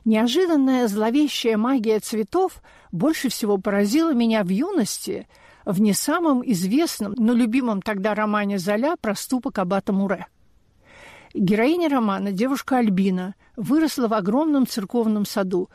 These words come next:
и считала его своим покровителем. В саду расцвела её любовь с молодым аббатом, который вскоре устыдился своего преступного любовного пыла и вернулся к священническому долгу.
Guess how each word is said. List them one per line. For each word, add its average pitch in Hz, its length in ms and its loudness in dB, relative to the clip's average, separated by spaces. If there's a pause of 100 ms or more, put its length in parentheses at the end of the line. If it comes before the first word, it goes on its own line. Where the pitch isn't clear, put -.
(200)
и 254 80 -4
считала 294 480 0
его 262 220 0
своим 202 360 2
покровителем. 196 800 -4 (500)
В - 60 -14
саду 254 400 2
расцвела 262 520 0
её 262 240 2
любовь 226 380 0
с - 120 -8
молодым 220 440 2
аббатом, 196 560 -2 (420)
который 220 300 0
вскоре 277 380 0
устыдился 240 640 0
своего 208 400 -2
преступного 208 680 -2
любовного 202 540 0
пыла 330 420 2 (280)
и 233 80 2
вернулся 220 600 0
к - 80 -10
священническому 220 1080 -2
долгу. 185 600 -4